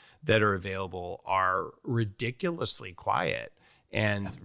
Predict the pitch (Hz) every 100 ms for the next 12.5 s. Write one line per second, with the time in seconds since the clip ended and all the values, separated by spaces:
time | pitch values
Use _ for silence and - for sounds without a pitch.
0 | 98 123 226 226 104 - 113 - 147 110
1 | 101 98 - 135 139 123 131 127 127 139
2 | 127 113 107 - - 117 107 101 101 -
3 | 120 120 - 107 101 - 104 104 - 107
4 | 104 104 104 98 123 123 - 107 104 104
5 | 101 127 139 135 120 - - - - 113
6 | 110 - - 117 113 147 147 110 110 220
7 | 220 107 - 120 110 104 101 101 120 110
8 | 107 123 104 - 139 120 107 135 98 92
9 | - 208 117 - _ - - 135 143 -
10 | 147 165 156 151 151 - - 185 208 117
11 | - - 113 107 107 104 107 139 185 127
12 | 92 92 87 87